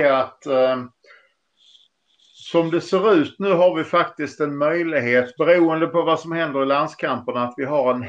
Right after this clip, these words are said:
Speaker 2: helt komplett trupp utan några skador alls. Den enda som är något osäker är hur mycket Ogbonna, eh, hinner komma ifatt. Han tränar ju nu varje dag. De som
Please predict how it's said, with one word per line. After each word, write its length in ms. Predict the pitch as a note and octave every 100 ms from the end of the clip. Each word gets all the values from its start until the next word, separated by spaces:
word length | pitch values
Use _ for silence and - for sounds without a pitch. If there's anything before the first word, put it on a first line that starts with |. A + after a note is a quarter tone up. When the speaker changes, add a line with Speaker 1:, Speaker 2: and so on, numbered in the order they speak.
| -
Speaker 2:
helt 520 | G#3 F#3 A2+ G#2+ G#2+ -
komplett 600 | - B2 A#2+ F3 C3 G#2 _ - - -
trupp 280 | D3 A2+ - - - _ _ _ _ -
utan 380 | D#3+ D#3 D3 C3+
några 240 | C#3 C#3
skador 500 | B2+ C3+ C3 B2+ B2
alls. 300 | B2 G#2 G#2
Den 160 | - D3
enda 420 | D#3 F3+ E3 C#3+
som 240 | C3+ D3+
är 240 | E3+ E3 - -
något 640 | C#3+ C#3 D#3+ F3 D3 C3+
osäker 640 | C#3+ D#3 D3+ D3+ B2 -
är 260 | C#3 C3+ A#2
hur 100 | A#2+
mycket 340 | A#2+ A#2 A#2+
Ogbonna, 920 | B2 B2 C3 C#3 A2 G#2+ G#2+ G#2+ A2 A2+
eh, 280 | A2 A2+
hinner 280 | A2 A#2 A2+
komma 320 | A2+ A#2 A2+
ifatt. 300 | A2+ C#3 A2+ -
Han 160 | B2
tränar 380 | B2 C#3+ C#3+ C3
ju 80 | B2
nu 200 | C3 B2
varje 340 | A#2+ B2+ B2+
dag. 280 | A#2+ B2+ A2
De 180 | B2 A#2+
som 300 | - B2+ A#2+